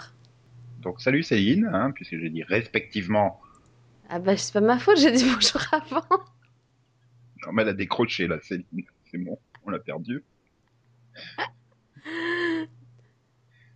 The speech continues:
Speaker 1: Et donc, puisqu'il y a, euh, deux chroniqueuses, il fallait deux chroniqueurs pour, euh, avoir de la répartie face à elle, et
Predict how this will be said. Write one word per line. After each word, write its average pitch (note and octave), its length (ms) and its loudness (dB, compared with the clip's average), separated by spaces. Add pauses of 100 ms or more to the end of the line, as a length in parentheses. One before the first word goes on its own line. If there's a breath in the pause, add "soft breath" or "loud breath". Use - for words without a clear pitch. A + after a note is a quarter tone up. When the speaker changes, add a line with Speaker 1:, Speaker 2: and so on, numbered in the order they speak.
(120)
Speaker 1:
Et C3 80 6
donc, C#3+ 240 6
puisqu'il B2 320 -2
y A#2 80 4
a, G#2+ 300 4 (360)
euh, G#2+ 340 0
deux A2 360 0
chroniqueuses, A#2+ 760 0
il G#2 140 -6
fallait G#2 240 -2
deux F#2+ 340 -2
chroniqueurs F#2+ 640 -4
pour, F2+ 300 -4
euh, D#2+ 260 -8
avoir F2+ 280 -4
de F#2 60 -2
la E2+ 120 2
répartie F2+ 420 -4
face - 300 -8
à F2+ 60 4
elle, G2+ 200 4
et F2 140 0